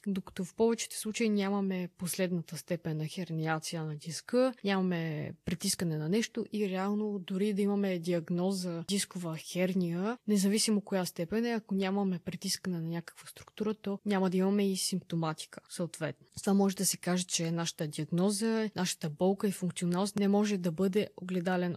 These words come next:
образ на нашето ямър или рентгенография и при притискане на нервни структури може да имаме, примерно, такава временна или продължителна болка във врат, гръб.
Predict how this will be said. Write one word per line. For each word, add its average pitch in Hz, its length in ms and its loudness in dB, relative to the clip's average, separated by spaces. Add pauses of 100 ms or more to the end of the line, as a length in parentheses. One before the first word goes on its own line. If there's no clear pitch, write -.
образ 185 540 -2
на 180 360 0 (200)
нашето 180 420 -2
ямър 165 280 2
или 196 580 2
рентгенография 170 880 0
и 196 200 0
при 254 160 2
притискане 208 760 -2 (120)
на 180 120 0
нервни 170 320 0
структури 165 680 -8 (100)
може 202 260 2
да 170 140 -4
имаме, 185 400 2
примерно, 175 600 0
такава 185 300 -2
временна 190 560 2
или 190 180 0
продължителна 180 760 -2
болка 170 420 0
във 180 340 -4
врат, 165 460 -6
гръб. 170 300 -4